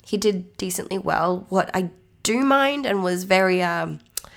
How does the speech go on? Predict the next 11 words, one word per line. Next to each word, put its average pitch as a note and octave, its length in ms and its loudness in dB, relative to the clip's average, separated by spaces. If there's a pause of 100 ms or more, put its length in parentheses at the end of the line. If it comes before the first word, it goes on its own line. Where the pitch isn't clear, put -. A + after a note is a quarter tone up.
(400)
impacted A3+ 640 0
by, - 180 -4
let's - 220 -8
say, D#3+ 260 -8
was F3 280 -2
his A3+ 180 -6
free A#3+ 240 -4
program G3+ 420 2
to, F3+ 340 -2 (500)
uh, E3 280 -2 (140)
Joker. - 640 0